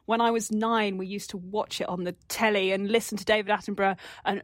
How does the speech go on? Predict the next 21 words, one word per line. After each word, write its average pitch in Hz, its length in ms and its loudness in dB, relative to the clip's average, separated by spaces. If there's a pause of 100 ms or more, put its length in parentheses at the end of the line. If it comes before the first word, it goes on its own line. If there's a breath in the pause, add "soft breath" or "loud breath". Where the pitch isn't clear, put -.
all 285 260 4
the 277 80 4
stuff 247 180 0
about 226 140 4
the 214 60 -2
sea, 226 180 2
and 196 80 2
he'd 196 120 -2
be - 60 -12
kind 208 220 -4
of - 20 -12
going, 208 360 2
"Ah, 262 220 2
it's - 200 -2
the 285 100 -4
most 254 340 2
mysterious 370 920 2
place 339 460 0
there 330 320 4
is." 285 500 2
<laughs> 311 40 2